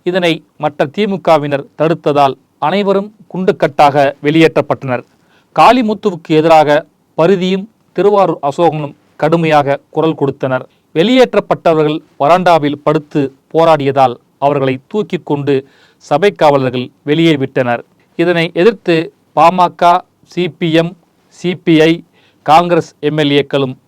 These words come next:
வெளிநடப்பு செய்தனர். எதிர்க்கட்சியினர் அனைவரும் கோட்டைக்கு எதிரே சாலையில் அமர்ந்து போராடியதால் போக்குவரத்து தடைபட்டது. அப்போது இணை கமிஷனராக இருந்த சைலேந்திர பாபு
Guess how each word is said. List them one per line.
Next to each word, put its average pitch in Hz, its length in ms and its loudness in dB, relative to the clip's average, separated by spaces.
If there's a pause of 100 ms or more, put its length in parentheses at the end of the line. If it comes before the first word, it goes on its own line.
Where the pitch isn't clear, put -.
வெளிநடப்பு 143 600 -2
செய்தனர். 127 520 -2 (140)
எதிர்க்கட்சியினர் 190 800 0 (140)
அனைவரும் 165 560 -2 (200)
கோட்டைக்கு 165 580 -2
எதிரே 143 400 0 (200)
சாலையில் 208 680 0
அமர்ந்து 170 580 0 (180)
போராடியதால் 156 720 2 (300)
போக்குவரத்து 160 840 -2 (100)
தடைபட்டது. 131 580 -2 (400)
அப்போது 170 680 0
இணை 226 220 -4
கமிஷனராக 165 520 0
இருந்த 143 420 -2 (120)
சைலேந்திர 165 420 2
பாபு 135 460 0